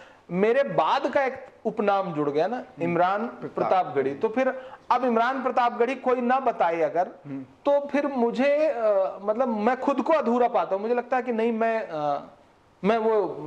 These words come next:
Speaker 1: मैं अधूरा बनने
Speaker 2: अधूरा।
Speaker 1: कुछ।
Speaker 2: हाँ।
Speaker 1: तो अब
Speaker 2: तो
Speaker 1: बहुत
Speaker 2: वो
Speaker 1: सारे लोग सिर्फ प्रतापगढ़ी ही कहते हैं।
Speaker 2: हाँ, प्रतापगढ़ी
Speaker 1: तो मुझे
Speaker 2: कहते
Speaker 1: लगता है कि ठीक है, मैं एक जहती का, कौमी एक जहती का बड़ा अच्छा combination भी हूँ।
Speaker 2: हाँ। तो, अ, coffee, चाय और cold drink में से एक?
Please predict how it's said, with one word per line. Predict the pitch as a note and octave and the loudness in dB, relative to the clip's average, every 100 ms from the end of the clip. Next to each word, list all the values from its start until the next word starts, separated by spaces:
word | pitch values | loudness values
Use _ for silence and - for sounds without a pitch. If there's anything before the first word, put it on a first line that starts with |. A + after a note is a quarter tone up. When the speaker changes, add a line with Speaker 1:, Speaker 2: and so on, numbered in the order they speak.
| D#3 D#3 E3+ | -8 -4 2
Speaker 1:
मैं | G#3 A3+ | 2 2
अधूरा | G3+ G#3+ G#3+ | 2 2 2
बनने | D3+ C#3 | 2 0
Speaker 2:
अधूरा। | B2+ B2+ | -2 -4
Speaker 1:
कुछ। | - - - | -6 -14 -8
Speaker 2:
हाँ। | C#3 G#2+ - | -6 -2 2
Speaker 1:
तो | D#3 | 2
अब | C#3+ F#3 | 2 2
Speaker 2:
तो | |
Speaker 1:
बहुत | F#3 | 2
Speaker 2:
वो | G#3 | 2
Speaker 1:
सारे | A3 G#3+ | 2 2
लोग | A3+ | 0
सिर्फ | A3+ G#3+ | 0 -2
प्रतापगढ़ी | F#3+ G3+ G3 G3 A3 | 0 0 2 2 2
ही | B3+ | 0
कहते | B3 G#3+ G#3 | 0 0 0
हैं। | F3+ D#3+ | -4 -4
Speaker 2:
हाँ, | C3+ B2+ | -8 -8
प्रतापगढ़ी | B2+ C3 C3+ B2+ | -8 -8 -6 -2
Speaker 1:
तो | |
मुझे | A3 A#3+ | 2 2
Speaker 2:
कहते | C4 | 2
Speaker 1:
लगता | B3+ | 0
है | C4 B3 | -2 0
कि | |
ठीक | B3+ A#3+ | -2 0
है, | |
मैं | G3 F#3 F3 D3 - - - - | 0 2 2 -2 -6 -20 -20 -2
एक | E3+ D#3 | -2 2
जहती | F3+ F3 G#3 | 0 2 0
का, | G3 | 0
कौमी | F#3+ G#3 G3+ C4+ | 0 -2 0 0
एक | B3+ | 0
जहती | G#3 - C#4 | 0 0 0
का | - | 0
बड़ा | A#3 B3 | 2 2
अच्छा | - F4+ | 2 -2
combination | - A3 G3+ G3+ G3+ C4 | 0 -2 -2 -6 -2 -2
भी | F#3+ D#3+ | -2 -4
हूँ। | C3 B2+ - | -6 -8 -6
Speaker 2:
हाँ। | B2 A#2 A2 - - _ - - - | -2 0 -2 -6 -20 _ -20 -20 2
तो, | F#3+ G3 | 4 4
अ, | E3+ C#3+ C#3 | 4 2 2
coffee, | - E3+ F3 A#3 | 2 2 0 0
चाय | F#3 G3 | 2 2
और | |
cold | F#3 E3+ D3 | 2 2 2
drink | C#3+ B2 - - _ - | 0 -4 -8 -20 _ -2
में | C#3+ | -2
से | D3 G3 | 0 2
एक? | E3+ C#3+ - | 2 0 -6